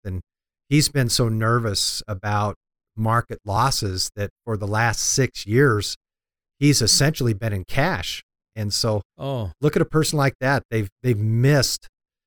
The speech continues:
Speaker 1: the doubling, essentially, of our stock market in the last six years. He's missed it all, but
Speaker 2: Plus, he's lost
Speaker 1: he's
Speaker 2: money.
Speaker 1: okay. He says, yeah, he said, that, "Well, really, you know, I could say that you've lost money to inflation, and then there's certainly the opportunity lost of not having that money invested."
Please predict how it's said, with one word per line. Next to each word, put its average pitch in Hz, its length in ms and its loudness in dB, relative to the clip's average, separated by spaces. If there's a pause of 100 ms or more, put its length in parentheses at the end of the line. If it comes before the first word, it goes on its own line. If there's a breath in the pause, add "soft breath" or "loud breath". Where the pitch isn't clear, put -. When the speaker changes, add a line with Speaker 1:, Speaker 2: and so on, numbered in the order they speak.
(280)
Speaker 1:
the 113 80 -2
doubling, 107 600 2
essentially, 101 540 -2
of 92 120 -4
our 95 120 -4
stock 113 420 -2
market 90 280 -6
in 101 60 -14
the 101 60 -4
last 95 220 -2
six 98 220 -6
years. 113 260 -4
He's 113 200 -8
missed 117 260 -2
it 107 60 -8
all, 131 220 0
but 113 220 -4
Speaker 2:
Plus, 151 180 -2
he's 135 180 0
lost 135 220 2
Speaker 1:
he's 156 120 6
Speaker 2:
money. 202 180 6
Speaker 1:
okay. 226 280 4
He 117 180 0
says, - 440 2 (720)
yeah, 214 220 2
he 117 180 2
said, 127 360 0
that, - 160 -12
"Well, 160 280 2 (420)
really, 151 400 6 (480)
you 131 80 -4
know, 123 140 2
I 120 100 4
could 113 160 -8
say 117 240 2
that 110 140 -2
you've 107 180 -2
lost 110 320 0
money 104 260 -4
to 107 120 -4
inflation, 98 680 -4
and 95 160 -4
then 107 100 -2
there's 104 200 -2
certainly 110 360 -2
the 98 120 -4
opportunity 110 640 0
lost 92 380 -2
of 90 120 -16
not 98 200 -6
having 95 240 -4
that 95 160 -10
money 98 180 -4
invested." 92 560 -4